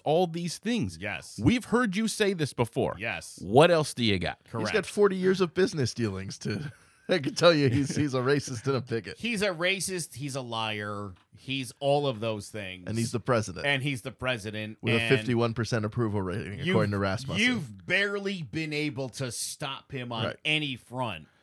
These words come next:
Speaker 1: So I say that to people all the time. You can call him a racist till you're blue in the face. If you believe it, you believe it. Whether he is or not, let that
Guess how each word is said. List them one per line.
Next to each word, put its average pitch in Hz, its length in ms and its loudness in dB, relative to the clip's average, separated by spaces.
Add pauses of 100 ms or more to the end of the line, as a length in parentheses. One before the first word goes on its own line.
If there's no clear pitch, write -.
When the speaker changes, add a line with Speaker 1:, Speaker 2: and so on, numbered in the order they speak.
(200)
Speaker 1:
So 82 140 -8
I 101 180 -4
say - 180 -8
that 156 180 -8
to - 40 -20
people 180 240 -6
all 196 60 -6
the 202 100 -8
time. 143 160 -4 (280)
You 143 100 -2
can 190 160 -6
call 190 220 0
him 190 120 -4
a 156 80 -4
racist 139 380 -6
till 131 120 -6
you're 117 100 -2
blue 117 260 -4
in 120 60 -2
the 107 60 -4
face. - 460 -10 (180)
If 110 240 -6 (580)
you 143 120 2
believe 165 340 -2
it, 120 120 -4
you 131 140 0
believe 120 380 -2
it. - 120 -10 (280)
Whether 147 380 2
he 139 100 0
is 147 160 -4
or 139 60 -2
not, 131 240 -2 (100)
let 120 280 0
that 151 180 2